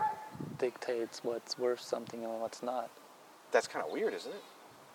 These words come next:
Speaker 1: Well, 'cause art is a business.
Speaker 2: Oh.
Speaker 1: In that aspect. And then there's everybody else is like, "Oh, art is, like, the freedom," but it's not.
Speaker 2: Can art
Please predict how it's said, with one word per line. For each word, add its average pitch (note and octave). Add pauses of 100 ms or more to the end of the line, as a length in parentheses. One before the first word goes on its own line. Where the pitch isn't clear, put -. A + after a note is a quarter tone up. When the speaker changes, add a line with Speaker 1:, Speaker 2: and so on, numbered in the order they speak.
(960)
Speaker 1:
Well, -
'cause B2
art C3
is B2
a A2+
business. - (920)
Speaker 2:
Oh. A#2+ (1120)
Speaker 1:
In A#2+
that A2
aspect. A#2 (520)
And C3+
then C#3
there's B2+
everybody B2
else C3+
is A2+
like, A2
"Oh, C3
art C3+
is, A#2
like, A2+ (120)
the -
freedom," A2+ (260)
but - (160)
it's - (180)
not. - (2000)
Speaker 2:
Can D#3
art C#3